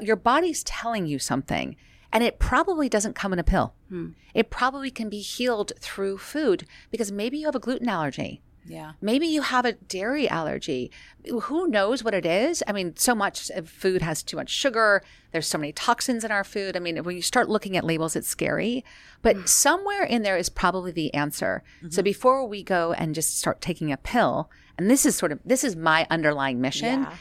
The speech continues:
Speaker 1: is to teach you how to get in your body and how to feel in your body versus running to medication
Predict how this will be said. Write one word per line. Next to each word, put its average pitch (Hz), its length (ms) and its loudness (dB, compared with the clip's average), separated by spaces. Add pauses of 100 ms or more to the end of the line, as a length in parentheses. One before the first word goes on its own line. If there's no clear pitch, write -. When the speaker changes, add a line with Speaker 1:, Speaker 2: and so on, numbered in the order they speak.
(160)
Speaker 1:
is 220 180 0
to 233 120 -2
teach - 440 -6
you 285 100 -4
how 220 180 -6
to 196 100 -4
get 180 300 -6
in 190 100 0
your 180 100 -6
body 165 320 0
and 156 120 -2
how 185 140 -2
to 190 60 -4
feel 294 440 0
in 175 160 -4
your 151 100 0
body 143 420 0 (480)
versus 202 540 2 (440)
running 175 460 2
to 180 640 -8
medication 202 640 -4